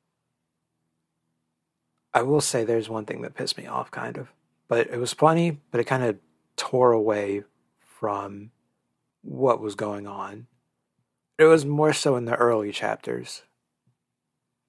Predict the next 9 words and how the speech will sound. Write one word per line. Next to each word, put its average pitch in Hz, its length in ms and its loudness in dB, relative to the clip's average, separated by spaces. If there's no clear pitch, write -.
The 120 160 4
whole 135 520 4
self-awareness 127 920 2
thing 135 420 -2
about 110 360 4
being 117 340 -2
in 110 180 -4
a 113 80 0
manga, 113 540 0